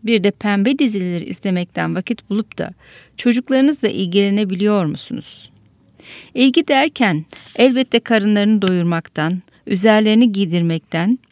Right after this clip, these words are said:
ceplerine harçlık koyup bakkala göndermekten söz etmiyorum. Ya siz sevgili beyefendiler, siz başkalarını irşat etmek için gece gündüz koşturmaktan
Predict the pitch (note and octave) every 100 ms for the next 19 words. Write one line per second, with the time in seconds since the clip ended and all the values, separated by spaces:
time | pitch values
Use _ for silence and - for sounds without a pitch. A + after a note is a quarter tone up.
0 | _ A3 G#3 G#3+ G#3 A3+ G#3+ G3 - B3
1 | - F#3+ F3+ - F#3+ F#3+ - G#3 G#3 G3
2 | F#3 F#3 F#3 F#3 - D#4 D4+ C#4 B3+ A#3
3 | F#3 E3 A#2 - D3+ _ _ _ _ -
4 | - - - - - D#4 - G4 - -
5 | A#3+ G#3 G3 E3 E3+ E3 F3+ E3+ E3 D#3+
6 | E3+ - _ _ - C4 B3 G#3+ G3 -
7 | G#3 G#3+ A#3+ G#3 F#3+ A#3 A3+ - F#3+ -
8 | G#3+ - - F3+ A#3 - G#3 G3+ A3 G#3+
9 | F3+ - - F3 - E3+ E3+ D#3+ - D3+
10 | F#3